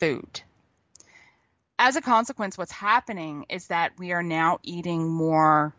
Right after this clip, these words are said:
processed foods. We don't have the nice, yummy fruits and vegetables that everybody necessarily wants to eat all the time. It's, it's becomes a, a chore.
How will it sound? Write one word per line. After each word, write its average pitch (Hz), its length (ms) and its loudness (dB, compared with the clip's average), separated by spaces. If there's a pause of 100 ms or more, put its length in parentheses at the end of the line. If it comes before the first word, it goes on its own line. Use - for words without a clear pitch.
(160)
processed 180 680 0
foods. 156 840 -8
We 165 440 -8
don't 165 360 2
have 156 1120 2 (540)
the 170 120 -2
nice, 156 600 2
yummy 156 400 -2
fruits - 380 -8
and 165 100 -2
vegetables 175 800 -2
that - 200 2
everybody 151 400 -2
necessarily 151 640 -2
wants 147 320 0
to - 140 -14
eat 165 260 -8
all 156 140 4
the 151 100 -8
time. 151 600 0
It's, - 220 -6 (220)
it's - 120 -14
becomes 214 640 2
a, 165 400 6
a 180 60 2
chore. 208 720 0